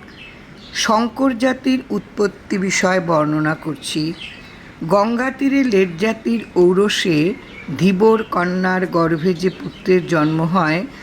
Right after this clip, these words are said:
তার নাম গঙ্গাপুত্র। পরে এই গঙ্গাপুত্র জাতীয় রমণীর গর্ভে বেশধারীর ঔরস হতে শুঙ্গী নামে এক জাতির উৎপত্তি হয়।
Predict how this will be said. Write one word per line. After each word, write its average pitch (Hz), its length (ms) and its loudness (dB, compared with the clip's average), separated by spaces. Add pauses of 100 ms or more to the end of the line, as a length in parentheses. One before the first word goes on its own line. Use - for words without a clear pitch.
(260)
তার 185 320 -2
নাম 165 460 -2 (380)
গঙ্গাপুত্র। 165 1000 -2 (560)
পরে 233 400 0
এই 254 180 0
গঙ্গাপুত্র 196 880 -2
জাতীয় 214 560 0
রমণীর 190 680 2
গর্ভে 165 640 2 (400)
বেশধারীর 220 920 2 (100)
ঔরস 202 600 2
হতে 151 400 2 (440)
শুঙ্গী 240 560 4
নামে 254 360 2 (100)
এক 175 300 -2
জাতির 185 580 -2 (100)
উৎপত্তি 165 640 -4
হয়। 147 340 0